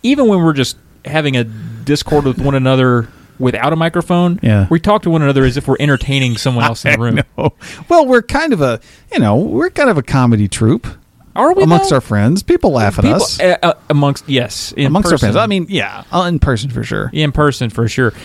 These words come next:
Speaker 1: which is a good excuse because people that listen to this aren't with us in person and they
Speaker 2: Right.
Speaker 1: can't verify that that's true or not, but
Speaker 2: Yeah.
Speaker 1: we are a hoot.
Speaker 2: We are great.
Speaker 1: I don't know about that.
Speaker 2: Uh,
Speaker 1: We,
Speaker 2: no, we're not.
Speaker 1: but
Speaker 2: We're
Speaker 1: people
Speaker 2: fine.
Speaker 1: do. People have said that, "Oh, those guys are hoots."
Speaker 2: They, they said we're funny. That's
Speaker 1: Okay.
Speaker 2: good enough.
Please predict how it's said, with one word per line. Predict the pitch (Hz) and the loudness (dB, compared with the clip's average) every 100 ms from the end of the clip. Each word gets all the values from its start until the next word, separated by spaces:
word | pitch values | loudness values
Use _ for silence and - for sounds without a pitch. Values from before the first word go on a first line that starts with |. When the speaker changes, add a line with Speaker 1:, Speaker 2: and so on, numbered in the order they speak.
| - | -4
Speaker 1:
which | 156 165 | -2 0
is | |
a | 151 | 2
good | 175 | 0
excuse | 165 - 214 196 | 0 -4 -2 -2
because | - 139 131 | -2 -2 -2
people | - 151 131 | -2 -2 0
that | 117 | 0
listen | 135 - | 0 0
to | 120 | 0
this | 110 110 - | 2 0 0
aren't | 135 113 | -2 0
with | 127 117 | -2 -2
us | 107 | -4
in | |
person | 107 151 135 123 | 0 0 0 -2
and | 113 | 0
they | 117 | 0
Speaker 2:
Right. | 110 | -2
Speaker 1:
can't | 110 | 0
verify | 120 123 113 117 113 | 2 2 2 -2 -2
that | 113 117 | -2 -2
that's | 117 113 | -2 -2
true | - 139 | 0 0
or | |
not, | 117 123 143 | 0 -4 -2
but | 165 | -2
Speaker 2:
Yeah. | |
Speaker 1:
we | 214 226 | 2 2
are | 233 | 4
a | 220 | 4
hoot. | 208 151 - - - | 2 0 -4 -16 -6
Speaker 2:
We | 131 165 113 | 0 0 0
are | 110 107 | 0 0
great. | 101 - 107 110 107 - - - - - - - | -2 -2 0 0 -2 -4 -10 -16 -18 -20 -20 -8
Speaker 1:
I | 131 | -4
don't | 123 | -2
know | |
about | 107 110 | -4 -2
that. | 123 | 0
Speaker 2:
Uh, | |
Speaker 1:
We, | 110 | 0
Speaker 2:
no, | 95 | 0
we're | 98 98 | -2 -4
not. | - | -2
Speaker 1:
but | - | -2
Speaker 2:
We're | 175 | 0
Speaker 1:
people | 143 | 0
Speaker 2:
fine. | 127 | 0
Speaker 1:
do. | 123 120 123 165 | 0 -2 -4 -2
People | 156 139 | 0 0
have | 127 117 | 0 -4
said | - 131 113 | -2 -2 0
that, | 117 117 | -2 0
"Oh, | 143 147 | 0 2
those | 131 123 | 0 0
guys | 120 113 | -2 0
are | - 143 | 0 -2
hoots." | 147 277 220 - - - - - | 2 0 -2 -8 -12 -16 -16 -12
Speaker 2:
They, | - 110 | -2 -2
they | 107 107 | 0 -2
said | 101 110 | 0 0
we're | 98 | -2
funny. | - - - | -4 -10 -4
That's | 190 - | -2 -2
Speaker 1:
Okay. | - | -4
Speaker 2:
good | 107 | -6
enough. | - | -8